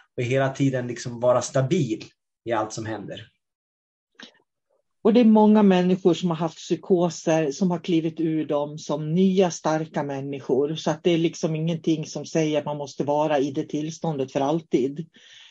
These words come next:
Speaker 2: utan det går också, och så länge det inte är droger inblandade så går det nog att kliva ur det också så småningom med rätt hjälp, tror jag.
Speaker 1: Mm.
Speaker 2: Men det gäller att se att det är en psykos och inte ett uppvaknande de har.
Speaker 1: Så den här podden handlar ju egentligen om,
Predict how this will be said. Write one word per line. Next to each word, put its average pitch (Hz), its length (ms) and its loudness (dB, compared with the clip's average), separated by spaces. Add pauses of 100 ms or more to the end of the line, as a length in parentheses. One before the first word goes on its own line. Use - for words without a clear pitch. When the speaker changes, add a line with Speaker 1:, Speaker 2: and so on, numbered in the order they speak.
(120)
Speaker 2:
utan 143 480 -2
det 156 120 2
går 156 360 4
också, 156 340 -2
och 135 460 -4
så - 180 -2
länge 190 260 4
det 190 60 4
inte 170 180 0
är 160 40 0
droger 156 560 -2
inblandade 135 640 -8
så 135 160 -8
går 147 220 -6
det 139 100 -6
nog 131 260 -8
att 135 120 -12
kliva 139 280 -6
ur 160 240 -6
det - 240 -12 (260)
också - 480 -12
så - 180 -16
småningom 127 560 -10
med 147 100 -6
rätt 127 200 -10
hjälp, 160 380 -6
tror 123 120 -6
jag. - 180 -4
Speaker 1:
Mm. 156 280 6 (380)
Speaker 2:
Men 185 140 2
det 214 60 4
gäller 196 320 8
att 165 160 2
se 185 200 4
att 151 120 -2
det 190 80 2
är 202 40 4
en 196 60 2
psykos 143 500 -4
och 151 60 -6
inte 143 160 -8
ett 127 80 -6
uppvaknande 139 720 -8 (200)
de 123 140 -12
har. 120 120 -10
Speaker 1:
Så 160 160 4 (160)
den 156 280 2
här 214 140 6
podden 190 420 4
handlar 151 280 4
ju 151 60 6
egentligen 156 500 4
om, 143 360 0